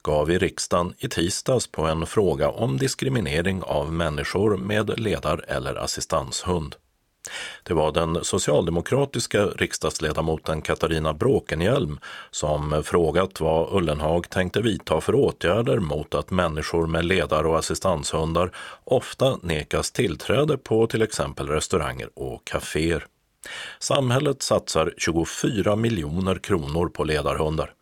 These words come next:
En gigantisk felinvestering om den synskadade sedan inte kan utnyttja hunden i offentliga miljöer, skriver Bråkenhielm i frågan. Hon pekar också på den utredning från tjugohundratio, Bortom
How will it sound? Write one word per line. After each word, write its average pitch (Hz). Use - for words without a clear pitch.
En 82
gigantisk 117
felinvestering 76
om 73
den 78
synskadade 85
sedan 78
inte 190
kan 80
utnyttja 131
hunden 76
i 90
offentliga 82
miljöer, 85
skriver 69
Bråkenhielm 78
i 73
frågan. 73
Hon 78
pekar 82
också 80
på 101
den 92
utredning 95
från 90
tjugohundratio, 85
Bortom 87